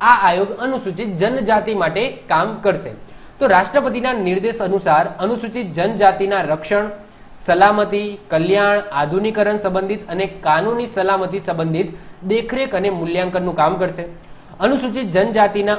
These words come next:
અધિકારો અને સલામતીના પગલામાં વંચિત રાખવા સંબંધિત ફરિયાદોની તપાસ કરશે. દર વર્ષે અનુસૂચિત જનજાતિના સલામતી પગલાંની કારી-, કામગીરી અંગેનો અહેવાલ છે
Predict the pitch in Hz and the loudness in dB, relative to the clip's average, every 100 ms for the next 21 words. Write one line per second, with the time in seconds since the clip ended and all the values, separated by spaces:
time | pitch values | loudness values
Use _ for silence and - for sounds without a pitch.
0 | 180 160 202 208 208 208 185 175 180 - | -2 -4 -2 2 4 4 -2 -4 -6 -4
1 | 180 208 202 190 196 202 165 165 185 160 | 2 2 2 0 -2 -2 -2 2 2 2
2 | 151 185 143 127 165 185 226 233 196 185 | 0 0 -2 -4 -4 -2 -4 2 2 2
3 | 175 190 190 170 165 170 196 - - - | 2 2 2 -4 -2 -2 -2 -6 -18 -10
4 | 185 170 180 180 175 170 165 139 151 165 | -4 0 0 0 -4 -6 -6 -2 4 4
5 | 202 - 185 185 180 180 - - - - | 2 -2 -2 -2 -8 -10 -20 -20 -20 -20
6 | - - - 180 247 269 240 208 147 107 | -20 -20 -4 4 6 6 4 -2 -8 -10
7 | - 180 233 262 226 240 190 156 196 240 | -8 -4 -2 -4 -6 -6 -6 -2 0 2
8 | 208 202 196 185 208 202 175 190 214 208 | 2 2 2 0 -2 -2 0 2 2 -2
9 | 214 220 175 175 185 190 202 - 180 165 | -4 -4 -4 2 2 2 -2 -2 2 4
10 | 180 240 180 160 190 226 214 202 127 - | 4 0 -4 0 2 2 0 -2 -4 -8
11 | 190 214 233 214 208 220 180 185 208 214 | -4 0 0 2 2 0 -2 0 4 4
12 | 196 185 226 | 4 -2 -4